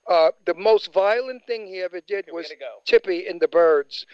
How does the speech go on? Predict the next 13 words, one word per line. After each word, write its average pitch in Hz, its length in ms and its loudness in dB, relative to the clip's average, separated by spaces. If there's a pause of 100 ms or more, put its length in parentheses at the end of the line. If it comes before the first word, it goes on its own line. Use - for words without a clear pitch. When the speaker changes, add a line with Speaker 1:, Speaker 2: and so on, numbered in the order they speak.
(160)
Speaker 1:
because 180 320 -2
they 185 140 -2
were 170 220 2
throwing 180 640 0
live 165 400 0
birds 170 400 2
at 143 240 -6
her, - 260 -10 (300)
and 147 160 -4
she - 160 0
was 185 380 4
being 156 440 -6
bitten 123 420 -4